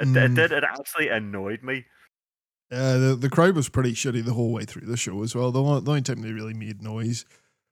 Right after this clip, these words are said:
Speaker 2: uh, was Britt Baker because she went to college there or something. And then, well, there was a lot of noise during that first match as well 'cause those kids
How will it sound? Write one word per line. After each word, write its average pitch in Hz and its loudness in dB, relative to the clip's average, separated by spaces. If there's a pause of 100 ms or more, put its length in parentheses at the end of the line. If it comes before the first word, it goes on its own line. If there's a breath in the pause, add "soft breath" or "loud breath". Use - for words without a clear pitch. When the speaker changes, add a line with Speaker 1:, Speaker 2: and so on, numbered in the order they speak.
(300)
Speaker 2:
uh, 113 -2
was 123 0
Britt - -2
Baker 123 0
because 117 -2 (200)
she - -6
went 110 -8
to 113 -16
college 127 0
there 143 -2
or 143 -2
something. 143 0 (280 loud breath)
And 139 8
then, 135 4
well, 123 2
there 139 6
was 131 6
a 135 6
lot 143 6
of 131 -4
noise 123 0
during 117 -2
that 110 -4
first 120 -2
match 131 2
as 120 -2
well 123 0
'cause 131 2
those 120 0
kids 123 -2